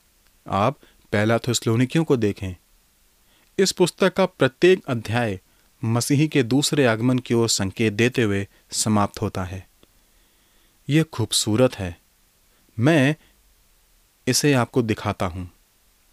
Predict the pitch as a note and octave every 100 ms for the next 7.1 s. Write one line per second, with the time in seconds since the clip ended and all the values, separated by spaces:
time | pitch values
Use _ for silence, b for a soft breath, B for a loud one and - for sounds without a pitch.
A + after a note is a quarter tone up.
0 | _ _ A2+ A#2 A2+ A2+ A#2 G#2+ - G#2+
1 | G#2 G#2+ F#2+ F2 F2+ - A2 G#2 E3+ -
2 | _ _ _ _ _ _ _ _ C3 C3
3 | E3+ E3 C#3+ - C#3 D3 C3+ C3+ - B2+
4 | D#3 G#2+ G2+ A#2 C3+ - G#2 G2+ A2 -
5 | B2+ C#3+ C#3 F#2+ G2+ D#3+ _ _ _ _
6 | _ _ _ _ _ _ _ - C#3 C3
7 | E3